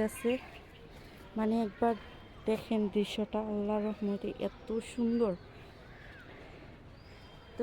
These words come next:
সুন্দর দৃশ্য, মানে এখানে বসে থাকলে মন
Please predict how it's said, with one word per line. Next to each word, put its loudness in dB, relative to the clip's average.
সুন্দর 2
দৃশ্য, -4
মানে 2
এখানে 6
বসে 10
থাকলে 6
মন 8